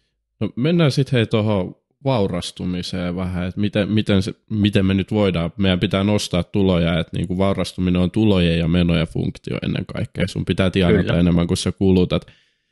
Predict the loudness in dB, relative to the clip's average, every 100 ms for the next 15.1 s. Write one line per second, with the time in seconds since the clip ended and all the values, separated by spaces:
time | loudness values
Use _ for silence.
0 | _ -4 -2 2 0 0 -4 0 2 4
1 | 4 4 0 -8 _ -4 -4 0 0 0
2 | 0 0 0 0 0 0 -2 -8 _ _
3 | _ _ 0 2 2 -2 -2 0 0 -2
4 | -6 _ _ _ _ _ _ -2 -2 -2
5 | -4 -6 -6 0 2 2 0 0 0 0
6 | 0 0 0 0 0 -2 0 2 2 2
7 | 0 -2 -2 -4 -6 _ _ _ _ _
8 | _ _ -10 -4 -2 -2 -4 -12 _ _
9 | _ _ -20 -20 _ _ _ _ _ _
10 | 0 2 2 0 0 2 4 4 2 -2
11 | -4 -2 0 -2 -2 -2 0 0 0 0
12 | 0 2 2 2 2 0 0 2 2 2
13 | 0 0 0 0 -2 -2 -6 -8 -8 -8
14 | -8 -6 -6 -4 -4 -4 -2 0 2 0